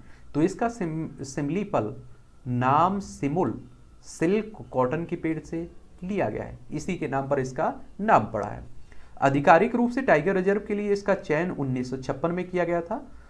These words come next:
और जिसको वर्ष उन्नीस सौ तिहत्तर में प्रोजेक्ट टाइगर के अंतर्गत शामिल किया गया। ये भी क्वेश्चन आपसे पूछा जा सकता है कि सिमलीपाल को बायो रिजर्व को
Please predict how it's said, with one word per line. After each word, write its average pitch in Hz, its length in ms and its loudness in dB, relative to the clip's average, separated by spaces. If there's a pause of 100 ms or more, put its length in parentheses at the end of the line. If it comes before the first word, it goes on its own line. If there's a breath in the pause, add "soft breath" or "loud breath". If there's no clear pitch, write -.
(160 soft breath)
और 127 160 6
जिसको 185 300 2
वर्ष 226 200 6
उन्नीस 202 260 -2
सौ 214 80 4
तिहत्तर 170 400 -2
में 190 220 -2
प्रोजेक्ट 139 560 2
टाइगर 156 320 2
के 165 140 -4
अंतर्गत 156 460 -6 (280)
शामिल 131 320 -2
किया 110 220 -6
गया। - 200 -8 (360)
ये 127 140 2
भी 190 100 2
क्वेश्चन 190 440 -2
आपसे 175 240 2
पूछा 170 280 -4
जा 151 140 0
सकता 120 300 -8
है - 140 -12 (440 soft breath)
कि 139 100 0
सिमलीपाल 170 580 4
को 202 80 -2
बायो 175 420 4
रिजर्व 160 340 2
को 156 360 0